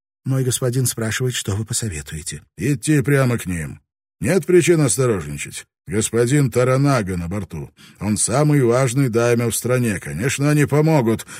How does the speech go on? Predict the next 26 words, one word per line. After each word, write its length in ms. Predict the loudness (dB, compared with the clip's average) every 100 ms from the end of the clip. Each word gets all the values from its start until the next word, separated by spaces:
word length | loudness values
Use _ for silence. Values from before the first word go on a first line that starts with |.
| -16
«О, 120 | -12 -10
боже 400 | 0 4 6 4
мой!» 320 | 4 0 -2 -8
«Сеньор?» 540 | -2 -2 2 0 0 -4 _ -10
Он 220 | -4 -2
не 100 | -2
ответил. 800 | -4 -6 -4 -2 -2 -4 -6 -6 -12 -14
Тогда 380 | -6 -6 -2 -2
она 140 | -2
быстро 380 | -2 -2 -4 -6
перевела 520 | -4 -4 -2 -2 -2
то, 180 | -2 -4
что 200 | -4 -4
он 100 | -4
сказал, 460 | -4 -6 -4 -2 -2
и 40 |
выслушала 580 | -2 -4 -4 -6 -4 -4
следующий 640 | -4 -4 -2 -2 -4 -4
вопрос 420 | -4 -4 -4 -6 -6
Таранаги. 600 | -4 -4 -4 -4 -6 -10 -14 -16 -12
«Мой 220 | -8 -6
господин 420 | -4 -4 -4 -2 -2
спрашивает, 540 | -2 -4 -4 -4 -4
помогут 520 | -2 0 0 0 -2
и 40 | -2
что? 420 | -4 0 0